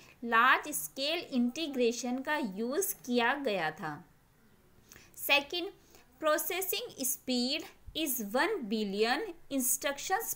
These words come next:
per second। और जो इस जनरेशन के कंप्यूटर थे, उनकी प्रोसेसिंग स्पीड वन बिलियन instruction per second थी।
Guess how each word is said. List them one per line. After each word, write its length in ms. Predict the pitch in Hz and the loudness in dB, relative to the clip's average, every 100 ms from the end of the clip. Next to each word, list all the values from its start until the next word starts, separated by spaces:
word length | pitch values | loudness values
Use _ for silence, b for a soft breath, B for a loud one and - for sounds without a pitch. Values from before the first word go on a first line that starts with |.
| - | 0
per 140 | 269 | 0
second। 600 | 349 - 208 185 190 185 175 B B B - | 0 0 0 0 -4 -6 -8 B B B 0
और 140 | 339 | 2
जो 220 | 262 320 | 2 0
इस 320 | 392 - 381 247 | -2 -2 -2 0
जनरेशन 500 | 254 226 240 311 294 | 0 4 2 0 -4
के 120 | 381 | -4
कंप्यूटर 640 | 381 262 247 247 240 226 240 | -2 -2 -2 -2 -2 -2 -2
थे, 80 | 339 | -6
उनकी 400 | 269 262 269 415 | -4 -4 -2 -2
प्रोसेसिंग 840 | - 240 233 254 254 381 - 233 | 0 0 2 0 0 -2 -4 -6
स्पीड 520 | 233 - 240 311 349 226 | -6 -6 -6 -4 -4 0
वन 280 | 269 381 | 0 0
बिलियन 440 | 269 233 214 247 294 | -2 -2 -2 -2 -2
instruction 600 | 240 233 202 190 302 440 - B B _ | -2 -4 -4 -6 -6 -6 -8 B B _
per 100 | 254 220 | 4 4
second 520 | 220 175 - 240 508 - - _ | 2 -2 -4 -6 -8 -14 -20 _
थी। 140 | 277 | -6